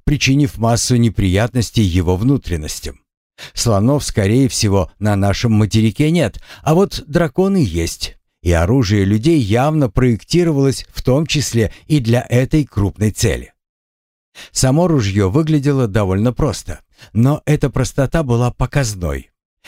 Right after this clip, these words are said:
Каждый элемент создан опытным магом. Ствол оружия около восьмидесяти сантиметров, ну и приклад сантиметров тридцать.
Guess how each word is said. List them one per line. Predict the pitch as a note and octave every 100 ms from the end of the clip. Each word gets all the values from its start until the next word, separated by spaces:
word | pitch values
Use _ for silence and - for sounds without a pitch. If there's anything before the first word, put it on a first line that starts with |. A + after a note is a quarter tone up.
| -
Каждый | - G#2 D#2+ F#2 F2
элемент | F2 F2+ A#2+ B2 - -
создан | - G2+ A2+ F#2+ A#2+ G2+ - -
опытным | B2+ C3 B2+ A#2+ B2+
магом. | B2 G#2+ D#2 C2 - _ _ _ - -
Ствол | - B2 C#3+ E3 -
оружия | G#2+ G#2+ G2+ D#2+ D#2+ D2+ - -
около | C3 - B2 A#2+ G#2
восьмидесяти | A#2 - C3 A2+ G#2 A2 G#2+
сантиметров, | - C3 B2 C#3 B2+ E2 E2+ D2+ - _ - -
ну | C#3+ G3
и | D#3 F3+
приклад | D#3+ D#3 A#2 G2+ -
сантиметров | A2+ G2 G2 F#2+ F2 G#2+
тридцать. | - G#2+ - - E2+ -